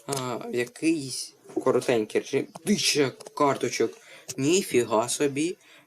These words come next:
Я навіть знаю, що я буду робити зараз. Так, Едгар, ні. Спайк. Ні, не Спайк. Леон.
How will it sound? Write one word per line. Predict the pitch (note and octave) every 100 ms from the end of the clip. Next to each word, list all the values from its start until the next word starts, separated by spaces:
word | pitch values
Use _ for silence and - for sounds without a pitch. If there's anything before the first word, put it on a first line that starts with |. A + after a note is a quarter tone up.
| -
Я | B2+ D#3
навіть | E3 D3 A#2
знаю, | A#2 D3+ F#3
що | C#3 -
я | C3+
буду | A#2+ A#2+ A#2
робити | A2 A#2 A2
зараз. | A2+ - - - _ - - _ _
Так, | - C3 A2 -
Едгар, | C#3 C3+ - A#2
ні. | A2+ A#2+ D3+ A#3 _ _ _
Спайк. | - - - G#3+ G3 - - _ _ _ _ _ - -
Ні, | C3 A2+
не | G#2 A2+
Спайк. | A2 - A#2+ E3 - _ _ - _ -
Леон. | B2 B2 C#3 F3 F#3 F3